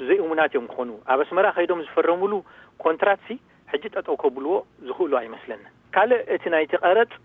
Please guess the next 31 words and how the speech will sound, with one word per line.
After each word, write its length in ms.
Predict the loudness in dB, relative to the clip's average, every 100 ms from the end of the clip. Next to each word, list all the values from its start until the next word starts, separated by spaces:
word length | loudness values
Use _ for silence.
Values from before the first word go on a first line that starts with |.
| _
ብናይ 280 | 0 2 2
ጀኔቫ 340 | 2 2 2 2 0 -4
ስምምዕ 440 | -8 -4 -2 0 -2 -4 _ _
ናይ 180 | -6 -6
ዲፕሎማሲ 600 | -8 -8 -4 0 0 -2 -8 -10 _ -20 -4
ዝኾነት 500 | -4 -2 0 0 -4 -12
ሃገር 380 | -2 0 2 0 -2
ኣብ 140 | -6 -4
ካልእ 260 | 0 0 2
ሃገር 260 | 0 0
ከይዳ 240 | -2 -4 -2
ማለት 300 | -4 -2 -2
እዩ 80 | -4 -10
ካብቶም 440 | -2 -2 0 0 0 -6
ናታ 280 | -2 0 0 -2 -2
ዜጋታት 520 | 0 2 4 2 0 -2 _
ብድሌት 440 | -4 0 2 2
ጥራሕ 200 | 2 -2 -2
ይኹን 240 | -4 -4
እምበሪ 260 | 0 0 0 -4
ቀረፅ 280 | -6 -4 -4
ከተኸፍል 520 | -4 -6 -6 -2 -2 -2
መሰል 380 | -6 -6 -2 0
ኣለዋ። 280 | 0 -4 -10 -14 -6
መንግስቲ 300 | -2 -2 0 0
ኣሜሪካ 480 | 2 4 2 2
ንምሳሌ 420 | 0 0 0 2 2 2
ኣብ 160 | 0 2
ሆላንድ 380 | 2 2 0 -4 _
ንዝርከቡ 520 | -6 -6 -2 -2 0 0
ዜጋታታ 480 | 0 2 0 0 0